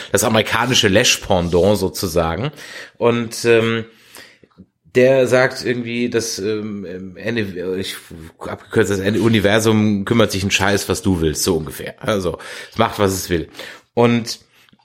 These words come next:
da ist mir dann irgendwie so eingefallen, dass ich gesagt habe, ja, und diese Star Trek Serie wird kein einziges Kind dazu animieren, Wissenschaftler zu werden.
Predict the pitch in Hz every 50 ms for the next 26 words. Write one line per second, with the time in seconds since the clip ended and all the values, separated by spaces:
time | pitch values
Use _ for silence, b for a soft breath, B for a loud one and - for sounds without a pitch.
0 | _ _ _ - - _ - - 104 - - 131 123 143 151 82 71 - 139 -
1 | - 151 143 143 143 127 123 143 143 139 135 143 123 131 113 98 117 127 135 135
2 | 131 131 131 127 123 123 131 127 120 - - 120 113 120 113 107 104 98 95 98
3 | 107 127 160 190 - - b b b b b b b b b b b b b _
4 | _ _ _ - 123 120 113 - - 156 185 190 170 190 196 190 147 143 - -
5 | - 160 160 170 - - 143 127 101 - - 104 101 95 92 98 95 98 104 113
6 | 120 - 107 107 104 - - - 117 117 139 156 147 117 120 127 127 131 127 -
7 | 117 107 113 107 - - - - - 135 127 123 117 156 - - - - - 98
8 | 113 113 110 - - - 131 131 127 - - 110 113 117 113 113 110 110 117 117
9 | 113 107 98 98 - - 101 - - 95 90 - - - 87 - - - 92 82
10 | 78 82 80 78 76 - -